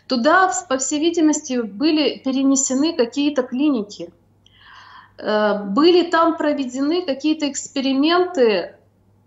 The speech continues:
в, в плане здоровья. Возможно, там осуществлялись какие-то операции.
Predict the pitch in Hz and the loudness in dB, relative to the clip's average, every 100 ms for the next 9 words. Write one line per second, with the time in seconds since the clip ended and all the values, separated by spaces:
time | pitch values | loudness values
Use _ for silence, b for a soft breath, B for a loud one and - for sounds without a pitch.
0 | _ _ 220 214 208 196 185 185 - - | _ _ -10 -8 -6 -4 -6 -8 -16 -20
1 | - _ 254 277 302 302 277 233 247 247 | -20 _ 4 4 4 2 0 0 0 2
2 | 240 202 175 175 - _ - 233 262 311 | 2 0 -4 -10 -14 _ -6 -4 -2 -2
3 | 320 294 302 277 - 240 254 262 - 277 | 0 0 0 0 -2 -6 -6 -8 -6 -4
4 | 277 294 - 247 262 269 254 254 254 240 | -2 -4 -4 -6 -4 -2 0 2 2 2
5 | 185 170 - - 170 131 | 2 -2 -8 -10 -10 -12